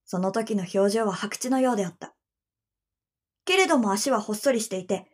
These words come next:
絹の靴下はやけに薄い。男が来た。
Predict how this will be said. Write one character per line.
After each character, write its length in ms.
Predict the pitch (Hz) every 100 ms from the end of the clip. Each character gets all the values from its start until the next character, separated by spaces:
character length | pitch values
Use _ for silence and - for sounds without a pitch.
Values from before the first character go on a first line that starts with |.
| _ _ _ -
絹 240 | 269 269
の 120 | 220
靴 240 | 196 - 247
下 180 | - 208
は 80 | 185
や 180 | 202
け 140 | 233 240
に 180 | 196 175
薄 300 | 165 - 185
い。 120 | - _ _ _ _ _ _ _ _ _ _ _ -
男 360 | 262 330 359 320
が 100 | 247
来 120 | -
た。 180 | 180